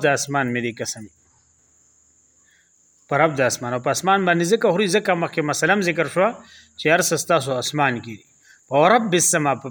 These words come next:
پالون کې د اسمان مې دی، وی الله وی قسم یې. «والارض»، د ځمکې په پالون کې دې مې قسم یې. په دې دوو څیزونو قسم خورم. «انه»، الله فرمایي، دکه خبره. که ستاسو د خولې رزق دی، نور څیزونه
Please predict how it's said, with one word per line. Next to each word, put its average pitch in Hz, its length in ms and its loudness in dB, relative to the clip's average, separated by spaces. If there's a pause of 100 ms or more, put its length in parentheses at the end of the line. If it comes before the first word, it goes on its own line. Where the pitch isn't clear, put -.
(100)
پالون 233 320 6
کې 185 160 0
د - 20 6 (120)
اسمان 165 340 0
مې 151 120 0
دی، 143 100 0
وی 143 160 2
الله 143 240 0
وی 131 80 0 (120)
قسم 190 360 2
یې. 104 60 -6 (640)
«والارض»، 175 520 2
د 151 160 2
ځمکې 208 280 2 (100)
په 165 60 0 (120)
پالون 180 340 6
کې 175 140 2
دې 147 120 0
مې 127 80 -2 (100)
قسم 131 260 -2
یې. 113 120 -8
په 139 120 0
دې 202 80 2 (120)
دوو 208 120 4 (120)
څیزونو 190 300 0 (120)
قسم 226 420 2
خورم. 190 180 0 (560)
«انه»، 226 280 4 (160)
الله 185 140 4 (120)
فرمایي، 165 320 2
دکه 208 320 2
خبره. 120 260 -2 (680)
که 147 60 0 (100)
ستاسو 180 240 6 (100)
د 139 100 2
خولې 175 180 4 (100)
رزق 165 320 0
دی، 147 160 4
نور 196 220 4
څیزونه 160 300 0